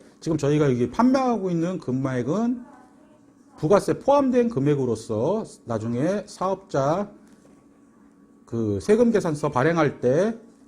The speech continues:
보시면은 부가세 추가하라 그렇게 말하는 딜러들은 허위 딜러니 조심하시고요. 부가세 포함된 금액입니다.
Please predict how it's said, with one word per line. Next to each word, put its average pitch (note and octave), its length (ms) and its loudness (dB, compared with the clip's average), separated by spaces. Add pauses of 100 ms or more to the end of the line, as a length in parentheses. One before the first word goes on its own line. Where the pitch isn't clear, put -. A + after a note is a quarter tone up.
보시면은 D3 680 -2 (400)
부가세 E3+ 400 0
추가하라 E3+ 1000 0 (140)
그렇게 D3+ 440 0
말하는 C#3 680 -2
딜러들은 C#3 500 0
허위 A3 200 2
딜러니 E3 440 0 (180)
조심하시고요. A2+ 880 -4 (180)
부가세 G#2+ 300 -8
포함된 E3+ 520 -6
금액입니다. G2 800 -6